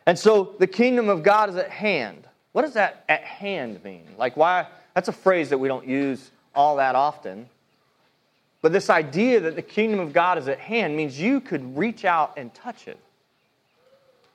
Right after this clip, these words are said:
Jesus is saying, "No, if you've seen me, if you've touched me, if you've heard me, you've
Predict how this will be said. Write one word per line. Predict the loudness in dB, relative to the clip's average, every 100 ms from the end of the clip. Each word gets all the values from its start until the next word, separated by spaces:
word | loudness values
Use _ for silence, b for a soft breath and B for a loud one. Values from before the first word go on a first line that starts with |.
| _ _ _ _ _ _ _ _ _ _
Jesus | -2 0 0 -6
is | -8
saying, | 0 0 0 -4
"No, | -4
if | -4
you've | -8 -10
seen | -8 -6 -6 -8 -10
me, | -10 -10 -12 -20 _ _ _ _ _ _ -20
if | -12 -8
you've | -6
touched | 0 0 -2 -12
me, | -4 -4
if | -4
you've | -10
heard | -8 -2 -2 -2
me, | -6 -10
you've | -12 -14